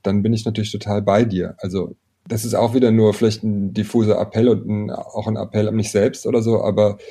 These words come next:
also das sehe ich sicherlich als eine unserer Aufgaben auch, dass wir, dass wir versuchen, da nach außen zu treten. Aber die Frage ist dann schon auch mit was. Und ich habe ja vorhin gesagt, na ja, eine unserer Aufgaben könnte auch sein, allgemein als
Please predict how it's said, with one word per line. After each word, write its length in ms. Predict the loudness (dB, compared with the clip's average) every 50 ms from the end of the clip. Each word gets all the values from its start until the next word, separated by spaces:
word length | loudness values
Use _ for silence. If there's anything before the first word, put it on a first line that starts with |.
| -20 -20 -20 _ _ _ _
also 180 | -8 -6 -2
das 260 | 2 2 2 2 2
sehe 180 | 0 2 2 4
ich 140 | 2 2 0
sicherlich 440 | -6 -4 0 2 4 4 4 2 0
als 140 | -2 -4 -4
eine 260 | -4 0 0 0 0
unserer 320 | 0 0 -2 0 0 0
Aufgaben 540 | 0 0 -2 -4 -4 -2 -2 0 0 0 -2 -2
auch, 380 | -2 -2 -2 -2 -2 -4 -8
dass 300 | -12 _ -10 -10 -6 -4
wir, 300 | -4 -2 -2 -4 -6 -8 -10 _ -18 -18 -18 -18 -18 -20 _ _ _ _ _ _ _ _ _ -20 _ _
dass 180 | -8 -8 -4
wir 120 | -4 -4 -2
versuchen, 520 | 0 -2 -2 -2 -4 -4 -2 0 0 2
da 140 | 2 2 0
nach 140 | 0 -2 -2
außen 320 | -2 -2 -2 0 0 -2 -4
zu 140 | -4 -6
treten. 500 | -8 -4 -4 -4 -4 -2 -4 -6 -6 -6 -10 _
Aber 140 | 0 0 2 2
die 80 | 2
Frage 300 | 0 2 2 2 2 2
ist 160 | 0 0 0
dann 100 | -2 -2
schon 240 | 0 0 0 0 2
auch 100 | 2 0
mit 200 | 0 -2 0 2
was. 200 | 2 2 2 2 0
Und 80 | -2
ich 80 | -2 -2
habe 120 | -2 -2
ja 40 | -2
vorhin 240 | -2 0 0 2 2
gesagt, 320 | 2 2 2 0 0 0 -2
na 60 | 0
ja, 200 | 2 2 2 2
eine 220 | 0 0 0 0
unserer 300 | 0 0 -2 0 0 0
Aufgaben 420 | 0 -2 -4 -4 -4 -4 -4 -2 -2
könnte 260 | -2 -2 0 0 0
auch 140 | -2 -2 -2
sein, 260 | -4 -4 -4 -2 -2
allgemein 680 | -2 -4 -4 -2 -2 -2 0 0 0 2 0 0 0
als 320 | 0 -2 -2 -2 -4 -12